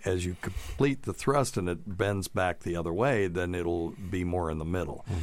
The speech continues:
Speaker 1: So you'll get this impression of greater girth because you're e-, exciting not only the neurons on the left side of the vagina, but on the right as well.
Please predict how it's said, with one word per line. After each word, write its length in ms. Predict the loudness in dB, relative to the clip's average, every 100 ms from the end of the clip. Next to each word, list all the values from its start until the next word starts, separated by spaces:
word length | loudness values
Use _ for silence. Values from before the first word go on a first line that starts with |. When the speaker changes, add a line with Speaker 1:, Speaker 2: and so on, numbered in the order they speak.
| -4
Speaker 1:
So 160 | -4 0
you'll 280 | 0 0 -4 -14 -14 -2
get 200 | 0 2
this 200 | 0 -2
impression 560 | -4 0 2 2 2 0
of 240 | -2 -4
greater 360 | 0 0 2 -2
girth 640 | 0 4 4 4 -2 -6
because 320 | -6 -2 -2
you're 260 | 0 -2 -4 -8
e-, 80 | -14 -14 -20 -14 -12
exciting 600 | -6 -2 0 0 0 -2
not 180 | 0
only 400 | 2 4 4 2
the 140 | 0 0
neurons 480 | 0 2 2 0 -2
on 120 | -4
the 80 | -2
left 360 | 0 0 0
side 260 | -4 -4 -2
of 80 | -6
the 60 |
vagina, 420 | -8 -4 -4 -4
but 140 | -6 -4
on 140 | -6
the 60 | -6
right 300 | -6 -6 -8
as 140 | -8
well. 260 | -6 -6